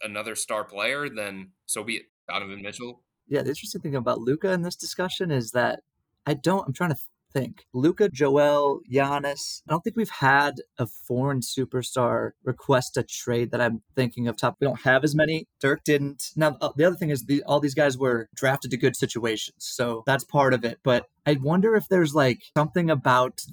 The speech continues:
Speaker 2: the cultural differences there. I'm just, this is a big galaxy brain take here.
Speaker 1: No, I don't think it is.
Speaker 2: They're more no-, loyal to their national teams, right? Like, even after a deep playoff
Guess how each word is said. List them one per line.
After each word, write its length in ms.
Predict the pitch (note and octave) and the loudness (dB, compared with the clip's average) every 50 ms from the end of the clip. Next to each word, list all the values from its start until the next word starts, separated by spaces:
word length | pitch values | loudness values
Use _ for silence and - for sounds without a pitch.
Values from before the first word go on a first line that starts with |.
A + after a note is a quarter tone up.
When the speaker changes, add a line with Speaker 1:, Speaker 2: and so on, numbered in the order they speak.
| - | -4
Speaker 2:
the 80 | - B2+ | -4 -4
cultural 520 | - - C3 B2 B2 - - C#3 C3 A#2+ | -2 -2 -4 -4 -4 -2 -2 -2 -2 -2
differences 600 | A#2 A2 A#2+ A#2+ - B2 A2+ G#2 - A#2 A2+ - - | -2 -2 -4 -4 -4 -4 -6 -6 -8 -10 -10 -10 -8
there. 340 | - A#2 - - - B2+ B2 - | -8 -6 -6 -6 -8 -8 -6 -4
I'm 120 | C3+ C3+ | -4 -2
just, 300 | C3 D3 C3 - - - | -2 -2 -4 -4 -6 -6
this 120 | C#3+ C#3+ | -6 -4
is 40 | - | -2
a 60 | C#3 | -4
big 320 | A2 G#2+ - C3+ B2 A#2+ - | -4 -2 0 -2 -2 -2 -2
galaxy 360 | C3+ B2+ A#2+ A#2+ A#2 - B2+ | -4 -2 -2 -2 -4 -4 -6
brain 260 | A2 - B2 - - | -6 -6 -10 -12 -12
take 260 | - - - - - - | -10 -10 -10 -10 -10 -12
here. 220 | - - C3+ C#3 _ - | -14 -14 -14 -16 _ -10
Speaker 1:
No, 340 | C3+ C#3 D3+ F#3+ C4+ C#4+ G#3 | -6 -2 0 2 2 2 2
I 100 | B2+ B2+ | 2 2
don't 160 | D#3+ G3 F#3 | 2 0 -2
think 160 | F#3+ G3+ D#3 | -2 0 0
it 120 | C3+ B2+ | 2 2
is. 640 | E3+ G#3+ A3 C3 G2+ F#2+ F#2 F#2 - - - - - _ _ _ _ - | 2 2 0 0 -2 -4 -6 -6 -6 -8 -8 -12 -20 _ _ _ _ -4
Speaker 2:
They're 80 | C3+ | -2
more 160 | C3 C3+ C3+ | 0 0 0
no-, 100 | B2+ B2 | 0 0
loyal 400 | A#2+ A#2 - B2 B2+ B2+ C3 C3 A2+ | -2 0 2 2 2 4 2 0 -2
to 80 | - C#3 | -2 -2
their 100 | B2 A#2+ | -2 -2
national 460 | A#2 A#2 A#2 A#2+ A#2 - - D3+ D3 | 0 0 -2 -2 -4 -2 -2 -2 -2
teams, 420 | - - E3 D#3+ D#3+ D#3+ D#3 C#3+ | -2 -2 -4 -4 -6 -6 -8 -4
right? 260 | - C3 C3+ D3+ D3+ - - | 0 2 2 2 2 0 -2
Like, 180 | C3 A#2+ A2+ - _ _ - | -2 -2 -2 -4 _ _ -6
even 220 | D3+ C#3 B2+ D3 | -4 -2 0 0
after 200 | C#3+ C#3 - C#3+ | 0 0 0 0
a 40 | B2+ | -2
deep 220 | A2+ G#2 C#3 C3+ - | 0 0 -2 -2 0
playoff 200 | - C#3 C3+ C3+ | 2 2 2 2